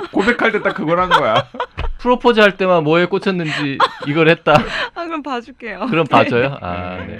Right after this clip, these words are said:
Speaker 1: 음, 봐준답니다, 네.
Speaker 3: 네. 아, 근데 그걸 골랐다는 것 자체가 이미 그 사람에 대해서 굉장히 많이 얘기해주지 않나요? <laughs>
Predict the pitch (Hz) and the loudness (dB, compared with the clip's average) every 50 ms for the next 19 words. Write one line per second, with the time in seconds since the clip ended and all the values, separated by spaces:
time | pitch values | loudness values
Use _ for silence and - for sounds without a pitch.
0 | - - - - - - 95 95 95 - - _ _ - - 117 117 147 160 156 | -10 -10 -10 -10 -12 -14 -16 -18 -20 -20 -20 _ _ -10 -10 -8 -8 -8 -6 -6
1 | 160 165 165 165 131 120 113 101 95 92 92 95 - 208 - - - - - 285 | -8 -8 -8 -10 -8 -8 -8 -8 -10 -14 -14 -16 -18 -18 -16 -14 -12 -8 -4 -2
2 | 311 330 330 - - 233 - 320 349 349 - - 220 208 254 311 320 - 349 330 | -2 -2 -2 -2 -4 -2 0 0 0 0 0 0 2 2 2 2 2 0 -4 -2
3 | 330 320 294 269 - 208 214 - - - 285 262 233 202 196 196 208 - - 180 | -2 -2 -4 -4 -4 -6 -8 -6 -6 -6 -4 -4 -2 -4 -4 -6 -6 -6 -6 -6
4 | 190 - - 330 311 302 277 247 247 233 226 208 - - 214 - - 202 202 - | 0 2 2 2 2 0 -4 -4 -4 -4 -4 -4 -6 -8 -8 -2 0 0 2 2
5 | 294 - 262 233 196 190 220 240 208 165 147 147 214 254 226 196 160 - - 151 | 4 6 6 6 6 4 4 2 0 -2 -2 -2 -2 -2 -2 -2 -4 -6 -6 -6
6 | - 151 147 151 160 175 214 269 311 _ _ 349 359 - _ 381 403 - 427 453 | -6 -6 -8 -6 -6 -4 -6 -6 -8 _ _ -20 -20 -18 _ -16 -6 -4 -4 -4
7 | 427 415 _ 480 494 - | -4 -6 _ -14 -16 -16